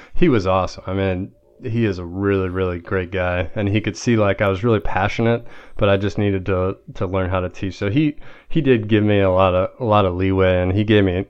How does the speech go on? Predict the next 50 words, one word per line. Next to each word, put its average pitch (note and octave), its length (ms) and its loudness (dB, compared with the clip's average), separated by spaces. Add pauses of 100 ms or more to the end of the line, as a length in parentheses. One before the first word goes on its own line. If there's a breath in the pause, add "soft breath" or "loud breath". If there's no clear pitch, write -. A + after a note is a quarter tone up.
tons A2 260 0
of F2+ 100 -10
feedback. F2 420 -4
So F#2 140 0
I F#2 60 2
think, A2 200 0
number G#2 180 2
one, G2 240 2
that F#2+ 100 2
was F2+ 160 0
what F#2+ 120 -4
was F2+ 140 -8
helpful. F2 440 -4
And F2 100 -6 (320 loud breath)
he G#2+ 140 2
was, F#2 260 -4 (100)
he G#2+ 160 -2
was F#2+ 160 -2
saying, F2+ 240 0
like, F2+ 220 -4
"You, G#2 480 -4 (180)
you G#2+ 140 -2
don't F#2+ 280 0
need F2+ 120 -2
to F2 80 -6
do F2+ 240 -2
as E2+ 160 -6
much F2 200 -6 (380)
actual G2 380 -4
exercise. F#2 760 -4
Like, F#2 200 -6
you F#2+ 80 -4
need F#2 180 -4
to F#2 60 -6
be, F2 340 -6 (560 soft breath)
um, E2+ 400 -4 (140)
a B2 60 0
little G#2+ 220 2
bit F#2+ 140 0
more F#2 260 0
involved F2+ 360 0
in F2+ 80 -6
terms F2+ 260 -6
of F2+ 140 -6
seeing F#2 320 -6
more F2+ 160 -2
people, F2 480 -6
meeting F#2 260 -4
more F2 160 -4
people." E2+ 480 -4